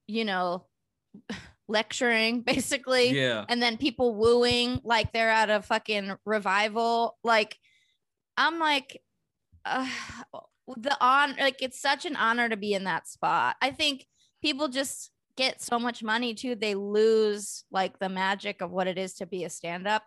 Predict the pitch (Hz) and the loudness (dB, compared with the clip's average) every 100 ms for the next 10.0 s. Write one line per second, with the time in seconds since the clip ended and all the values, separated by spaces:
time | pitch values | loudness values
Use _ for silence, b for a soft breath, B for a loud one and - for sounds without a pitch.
0 | - 208 196 214 202 196 - - - 233 | -6 -8 -4 -4 -2 -2 -4 -10 -6 -4
1 | 269 254 240 233 220 - 226 233 240 262 | 0 2 2 0 -6 -8 -6 -6 -4 -6
2 | 285 b b - 226 214 - 220 220 220 | -8 b b -6 -4 -4 -4 -2 0 0
3 | 202 185 202 214 226 247 - 220 214 214 | -2 -4 -6 -6 -6 -10 -12 -10 -10 -6
4 | 226 208 - - _ _ _ _ _ _ | -2 -2 -4 -14 _ _ _ _ _ _
5 | _ _ - 240 208 214 233 269 302 285 | _ _ -4 -4 -2 0 0 0 0 -2
6 | 294 311 302 311 311 339 - 240 240 233 | -2 -10 -8 -6 -4 -6 -4 -2 2 2
7 | 226 240 240 262 240 247 226 - 247 247 | 4 0 0 -4 -2 -2 -2 -2 -2 0
8 | 240 214 220 202 202 226 262 285 311 339 | 0 0 -2 -4 -6 -4 -4 -4 -4 -6
9 | _ _ _ 294 349 427 427 453 - | _ _ _ 0 0 0 -2 -2 -2